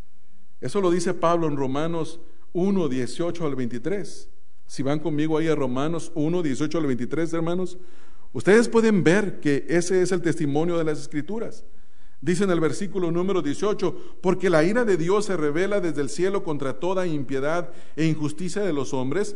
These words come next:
escucha esto, "que detienen con injusticia la verdad". El hombre, el hombre suprime, el hombre trata de apagar, el hombre trata de ocultar,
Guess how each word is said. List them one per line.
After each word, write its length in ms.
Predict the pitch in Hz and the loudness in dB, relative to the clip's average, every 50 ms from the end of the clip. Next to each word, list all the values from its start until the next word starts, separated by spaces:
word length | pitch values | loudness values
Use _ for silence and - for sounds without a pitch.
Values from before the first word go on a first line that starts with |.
| - - - | -4 -4 -4
escucha 400 | 135 120 - 175 170 170 175 175 | -4 -4 -2 -2 -2 0 0 0
esto, 240 | 165 165 139 107 - - - - - - - | 0 0 -2 -2 -2 -4 -4 -4 -4 -4 0
"que 180 | - 190 175 | 4 4 6
detienen 720 | 165 160 147 151 - - 160 202 247 294 320 320 302 269 | 6 4 2 2 0 -2 0 2 2 2 2 2 2 2
con 180 | 202 202 180 170 | 2 2 2 2
injusticia 540 | 160 147 143 151 - - 208 190 151 190 180 | 2 2 0 0 0 0 -2 -2 0 0 0
la 140 | 156 139 | 0 0
verdad". 360 | 131 131 113 123 113 98 - - - - - - - | 0 0 0 -2 -2 -2 -2 -2 -4 -4 -4 -4 -2
El 320 | 160 151 139 139 139 143 | 0 0 0 2 2 4
hombre, 600 | 170 208 240 277 285 277 269 285 277 277 277 269 - - - - - - - - - - - - - - - - - - - - - - - - | 4 4 4 4 2 2 0 0 0 0 0 -2 -2 -4 -4 -4 -4 -6 -6 -6 -6 -6 -6 -6 -6 -6 -6 -4 -4 -4 -4 -4 -4 -4 -4 -2
el 180 | 147 139 139 151 | 0 0 2 2
hombre 500 | 180 220 247 254 240 254 254 254 226 - | 2 2 2 2 0 0 0 -2 -2 -2
suprime, 1000 | - - - - 202 170 - - - - 190 185 185 180 160 120 110 95 - - - - - | -2 -4 -2 -2 -2 -2 -2 -2 -2 2 2 4 4 4 4 2 0 -2 -2 -4 -4 -6 -6
el 180 | - 123 131 143 | -4 -4 0 2
hombre 480 | 180 214 233 254 240 262 254 254 233 196 - - - - | 2 2 2 2 0 0 0 0 0 -2 -2 -2 -2 0
trata 340 | 190 190 196 214 202 226 | 2 2 2 2 2 0
de 80 | 208 196 | 0 2
apagar, 500 | 175 170 - - 151 139 139 139 135 120 | 0 0 4 4 4 4 4 2 2 2
el 140 | 120 123 147 | 0 2 2
hombre 220 | 180 220 233 233 | 2 2 2 0
trata 360 | 156 - 196 196 202 202 220 | 0 0 0 0 2 2 2
de 60 | 208 185 | 4 4
ocultar, 920 | 170 160 - 170 165 147 131 - - 143 135 110 104 - - - - | 2 2 2 0 0 0 0 0 0 0 0 0 0 -2 -4 -4 -4